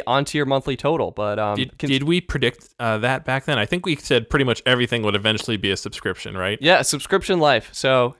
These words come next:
Speaker 1: check that out if you haven't already. It'll be in the show notes, maybe.
Speaker 2: Definitely. But in other subscription news, we have Walmart Plus.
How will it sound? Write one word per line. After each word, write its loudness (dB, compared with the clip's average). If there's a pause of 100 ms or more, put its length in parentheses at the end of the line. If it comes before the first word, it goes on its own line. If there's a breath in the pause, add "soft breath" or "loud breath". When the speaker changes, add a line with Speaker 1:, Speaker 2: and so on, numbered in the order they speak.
Speaker 1:
check 0
that 4
out 4
if -12
you -4
haven't 0
already. 0
It'll -6
be -4
in -2
the -4
show -2
notes, -8
maybe. -4 (500)
Speaker 2:
Definitely. 0 (360)
But 4
in 4
other 6
subscription 0
news, 0 (180 soft breath)
we 0
have 2
Walmart 2
Plus. -2